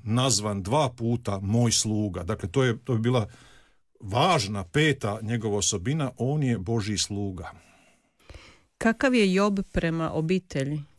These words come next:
Speaker 1: Odmah ga upoznajemo kao čovjeka koji ima brojnu obitelj, puno djece, mislim da je ukupna brojka deset, i što je posebno, ne samo da on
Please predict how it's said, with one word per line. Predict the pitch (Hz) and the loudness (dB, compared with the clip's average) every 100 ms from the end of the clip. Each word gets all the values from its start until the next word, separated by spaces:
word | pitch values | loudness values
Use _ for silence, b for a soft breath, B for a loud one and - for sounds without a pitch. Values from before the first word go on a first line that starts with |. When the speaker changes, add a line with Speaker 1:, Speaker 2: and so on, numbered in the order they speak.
| - | -2
Speaker 1:
Odmah | 185 190 196 123 | 2 4 2 0
ga | 135 | 0
upoznajemo | 131 120 123 160 165 156 143 135 120 | -2 0 2 2 2 4 4 2 2
kao | 117 | 0
čovjeka | 120 - 165 165 - - B B B B | 0 0 2 0 2 0 B B B B
koji | - 123 | 0 2
ima | 123 92 90 - | 2 -2 -6 -16
brojnu | - 90 107 120 127 139 143 190 190 | -16 -6 0 2 4 2 2 -2 -2
obitelj, | 151 180 190 208 - 220 226 202 - _ _ _ _ _ _ | -2 0 0 0 2 2 0 -6 -18 _ _ _ _ _ _
puno | 107 143 | -6 -4
djece, | 151 160 170 - 135 | -2 -2 0 0 -2
mislim | 113 101 | -2 -2
da | 98 | -4
je | |
ukupna | 101 104 | -4 -4
brojka | 98 113 117 92 | -2 -2 -2 -6
deset, | 85 110 120 196 - B B B B B B | -2 0 0 -2 -8 B B B B B B
i | 135 139 - | 0 0 0
što | - 170 | 0 2
je | 170 | 2
posebno, | 123 131 120 - 87 98 | 2 2 4 2 0 -2
ne | 175 | 2
samo | 202 214 190 | 2 2 0
da | 160 | 2
on | 175 170 131 | 2 2 0